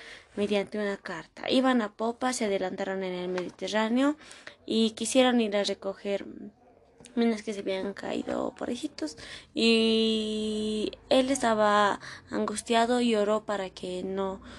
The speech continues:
surgiera ningún problema, y en ese momento una voz le dijo, "Enviará a sus ángeles acerca de ti". Él transcurrió con su destino, gracias a Dios no salió nada mal en ese momento,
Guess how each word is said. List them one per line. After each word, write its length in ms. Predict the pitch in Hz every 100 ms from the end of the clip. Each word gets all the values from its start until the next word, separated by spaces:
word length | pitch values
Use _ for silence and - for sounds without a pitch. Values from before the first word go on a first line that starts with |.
| -
surgiera 480 | - 202 - 208 196
ningún 340 | 196 185 202 196
problema, 760 | 208 196 202 202 226 254 269 -
y 120 | 214
en 100 | 220
ese 220 | 220 240
momento 480 | 233 214 208 202 226
una 160 | 208 196
voz 240 | 202 208
le 100 | 196
dijo, 420 | 196 202 240 269 - - - -
"Enviará 580 | 214 220 214 220 240 247
a 60 |
sus 320 | 240 214 -
ángeles 480 | 208 208 214 208 196
acerca 400 | 196 190 190 202
de 100 | 202
ti". 240 | 208 262 - _ - - - - -
Él 180 | - 294
transcurrió 680 | 294 277 269 - 226 226 226
con 180 | 214 220
su 360 | - 214 208 208
destino, 580 | 208 - 240 240 254
gracias 400 | 240 226 214 208
a 60 | 202
Dios 500 | 202 202 202 196 -
no 160 | 202 208
salió 260 | 208 196 190
nada 260 | 190 185
mal 220 | 185 185
en 100 | 185
ese 220 | 190 190 190
momento, 640 | 190 202 240 262 311 330